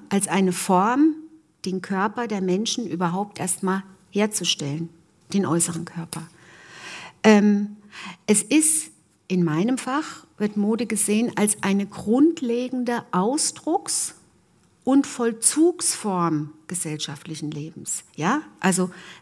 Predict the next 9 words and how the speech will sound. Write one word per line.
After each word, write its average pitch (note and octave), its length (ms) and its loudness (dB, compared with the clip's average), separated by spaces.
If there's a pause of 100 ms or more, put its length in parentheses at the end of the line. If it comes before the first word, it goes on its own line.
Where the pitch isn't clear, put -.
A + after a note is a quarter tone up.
wir G#3 180 4
drücken A#3+ 400 -6
uns A#3 380 -2
als F#3+ 320 0
gesellschaftliche G3+ 800 -2
Wesen G3 320 0
aus, G#3 400 2
aber G#3 240 0
gleichzeitig B3 1200 0